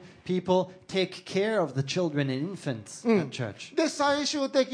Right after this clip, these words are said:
Speaker 2: に青年たちはどの立場に入ってくるかというと、神の家族で親の立場に入ってくるよね。
Speaker 1: And finally, you know, young people grow up to
Speaker 2: Parentの立場に。
Speaker 1: become parents themselves.
Speaker 2: うん。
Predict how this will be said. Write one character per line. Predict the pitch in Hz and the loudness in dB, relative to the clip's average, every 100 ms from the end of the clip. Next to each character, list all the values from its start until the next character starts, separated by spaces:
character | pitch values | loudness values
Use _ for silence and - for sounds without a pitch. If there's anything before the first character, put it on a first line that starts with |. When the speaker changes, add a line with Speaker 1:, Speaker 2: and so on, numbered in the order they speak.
| 262 | -2
Speaker 2:
に | 269 | -2
青 | 269 254 233 233 | -2 4 6 6
年 | 240 226 | 4 2
た | 208 | 2
ち | 214 | 2
は | 214 | 2
ど | 202 214 | 6 6
の | 202 | 4
立 | 185 190 | 0 0
場 | 180 | 0
に | |
入 | 151 165 | 0 0
っ | |
て | 185 | 0
く | 165 | 0
る | |
か | 170 | 0
と | 220 | -2
い | |
う | |
と、 | 208 | 0
神 | 196 | -2
の | 175 | -2
家 | 170 | -4
族 | 156 156 | -8 -8
で | 208 220 | -10 -8
親 | 320 359 349 | -2 2 2
の | 339 330 | 2 -2
立 | 180 165 | -4 -2
場 | 156 | -2
に | |
入 | 131 139 | -2 -6
っ | |
て | 143 | -6
く | |
る | 135 | -6
よ | 165 | 2
ね。 | 427 392 - - | 2 2 -4 -6
Speaker 1:
And | 202 | -4
finally, | - 233 269 226 180 - - 170 | 2 2 4 6 6 4 -2 -6
you | |
know, | 185 | -4
young | 160 175 196 | 0 0 0
people | - 196 190 | -2 -2 0
grow | 175 180 185 | 0 2 2
up | 185 185 | 0 -4
to | - 240 190 | 0 4 4
Speaker 2:
Parent | 151 - | 2 -2
の | |
立 | 135 139 | -4 -6
場 | |
に。 | |
Speaker 1:
become | 196 190 170 | -4 -4 -4
parents | 160 - | -6 -8
themselves. | 151 143 156 123 98 202 | -6 -4 -4 -4 -4 -2
Speaker 2:
う | |
ん。 | 196 | -2